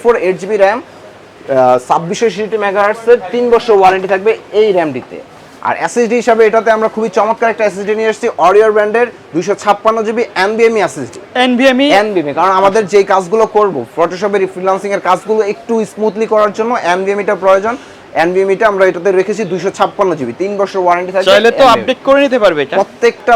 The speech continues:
Speaker 1: প্রোডাক্ট, আমাদের যেই প্যাকেজগুলোতে দেখানো থাকে প্রোডাক্টগুলো, আপনি চাইলে আপনার মন মতো কাস্টমাইজ করে নিতে পারবেন, ব্র্যান্ড চেঞ্জ করতে পারবেন, বা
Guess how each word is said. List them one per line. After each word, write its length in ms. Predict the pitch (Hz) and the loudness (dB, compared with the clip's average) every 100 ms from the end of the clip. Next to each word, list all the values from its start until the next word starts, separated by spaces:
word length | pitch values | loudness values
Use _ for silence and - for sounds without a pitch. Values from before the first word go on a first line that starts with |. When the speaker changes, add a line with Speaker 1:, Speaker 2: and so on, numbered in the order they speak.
| - | 2
Speaker 1:
প্রোডাক্ট, 300 | 202 196 190 156 | 2 2 2 2
আমাদের 260 | 180 190 208 180 | 0 0 -2 0
যেই 140 | 196 185 | 0 0
প্যাকেজগুলোতে 580 | 180 208 196 220 220 220 190 | 0 0 -2 -2 0 0 0
দেখানো 280 | 233 214 220 208 | 0 -2 -2 -2
থাকে 200 | 190 226 196 - | 0 0 -2 -6
প্রোডাক্টগুলো, 460 | 190 202 190 185 101 - - 135 | 0 2 2 -2 -4 -10 -8 -6
আপনি 180 | - 208 196 | -2 -2 2
চাইলে 160 | 202 208 | 2 2
আপনার 180 | - 214 208 | 2 -2 -2
মন 100 | 208 | -2
মতো 140 | 214 220 180 | 0 -2 -2
কাস্টমাইজ 400 | 180 - 208 214 | -6 -2 -2 0
করে 120 | 208 190 | 0 0
নিতে 100 | 156 | 0
পারবেন, 320 | 147 160 190 185 | -2 0 -2 2
ব্র্যান্ড 220 | 170 190 208 | 2 2 -6
চেঞ্জ 140 | 202 - | -8 -4
করতে 200 | 202 190 202 | -4 -2 0
পারবেন, 340 | 196 190 208 220 220 208 - | 2 2 0 -2 -6 -16 -6
বা 80 | 123 | 2